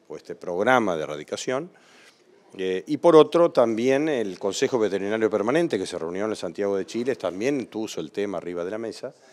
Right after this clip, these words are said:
Este, se trató del, desde el punto de vista técnico. Nosotros venimos recién de misión oficial desde San Paulo, donde estuvimos con el ministro Marcos Montes, nuestro colega,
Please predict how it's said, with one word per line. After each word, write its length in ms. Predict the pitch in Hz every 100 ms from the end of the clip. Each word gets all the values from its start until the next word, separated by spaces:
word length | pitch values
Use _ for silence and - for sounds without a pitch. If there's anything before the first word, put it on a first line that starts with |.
| - - _
Este, 340 | 82 78 - 80
se 140 | 98
trató 300 | 87 90 113
del, 260 | 107 95 98
desde 160 | 98
el 80 | 95
punto 220 | 98 95
de 40 | 95
vista 220 | 87 87
técnico. 380 | 78 71 73 76
Nosotros 320 | 78 113 117
venimos 440 | 113 127 139 135
recién 400 | 107 104 - 156
de 80 | 139
misión 580 | 104 - 107 110 104 95 - _ _ _ _ _ -
oficial 640 | - 95 - 139 151 117
desde 260 | 98 85 82
San 220 | 85 85
Paulo, 680 | 143 156 165 175 175 135 90
donde 320 | 87 85 82
estuvimos 460 | - 90 101 101
con 140 | 90 82
el 60 |
ministro 500 | 76 92 95 - 90
Marcos 360 | 82 82 - -
Montes, 340 | 123 156 127
nuestro 240 | 87 - 82
colega, 680 | 85 101 113 107 87 78